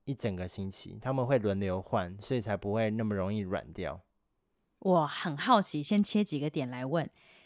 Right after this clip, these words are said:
Speaker 1: 好。
Speaker 2: 你刚才说开鞋是什么意思？
Speaker 1: 就像你平常去可能 Nike 或 Adidas 买鞋，你一开始穿进去肯定都是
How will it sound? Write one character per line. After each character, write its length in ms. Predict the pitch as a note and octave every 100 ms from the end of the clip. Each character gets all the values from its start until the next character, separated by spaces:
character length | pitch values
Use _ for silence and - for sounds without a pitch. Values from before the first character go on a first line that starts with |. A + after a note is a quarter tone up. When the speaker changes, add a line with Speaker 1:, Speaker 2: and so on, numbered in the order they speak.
| _ _ _ _ _ -
Speaker 1:
好。 20 |
Speaker 2:
你 100 | G3
刚 120 | G3 D#4+
才 140 | A#3
说 160 | A3 B3
开 380 | - - A#3
鞋 280 | A#3 - D3+
是 140 | C#3 F#3+
什 160 | C3+
么 80 | B2+
意 220 | D3 E3
思？ 280 | D3 - - - _ _ _ _ _
Speaker 1:
就 100 | E3
像 280 | F#3 G3+ D3
你 320 | A#2 G2 F2+ _ _ _
平 140 | - C3+
常 200 | C3+ C3
去 500 | - D3 C3 A2+ -
可 120 | G#2+
能 160 | G2 G#2
Nike 360 | A2+ A2+ A2
或 160 | G2+ G#2+
Adidas 360 | G2 G2+ F2+ -
买 180 | F#2
鞋， 400 | D#2+ - F2+ E2 E2+ _ _ _ _ _ -
你 120 | C#3
一 80 | D#3
开 160 | E3+
始 60 | C#3
穿 180 | C3+ B2+
进 160 | B2+
去 160 | A2 B2+
肯 240 | - F#2+
定 220 | F2+ A2+
都 200 | G2 G2+
是 480 | G2 - G#2+ F2+ F2